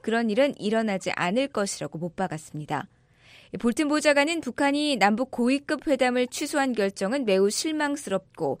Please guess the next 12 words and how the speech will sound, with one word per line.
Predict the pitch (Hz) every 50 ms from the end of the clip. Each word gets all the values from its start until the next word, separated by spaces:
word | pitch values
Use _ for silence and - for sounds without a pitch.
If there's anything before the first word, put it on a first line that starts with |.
| - - _ _ _
구시대적인 | - 233 240 233 - 285 285 269 262 262 254 247 262 247 214
발상이라고 | - 190 190 185 190 - - 240 240 226 202 165 165 151 180
비판했습니다. | - - 202 190 - 208 185 165 151 - - - 156 151 - 160 143 - - _ _ _ _ _ _ - - - _ _
이어 | - 208 226 233
미국이 | 202 214 208 226 220 208 240 247 247 233 180 -
완전한 | - 180 202 214 214 247 247 269 302 320
비핵화를 | 302 - 247 262 277 285 285 - 311 269 262 262 262 254
추구한다고 | - - - - 294 294 269 254 240 202 190 190 - 202 202
비판한 | 202 - 214 196 - 233 208 202 226 247 254
성명을 | 247 - 359 349 320 302 294 277 269 240
낸 | 226 226 226 220 175
김계관은 | - - 208 214 208 226 220 202 196 160 165 226 - - -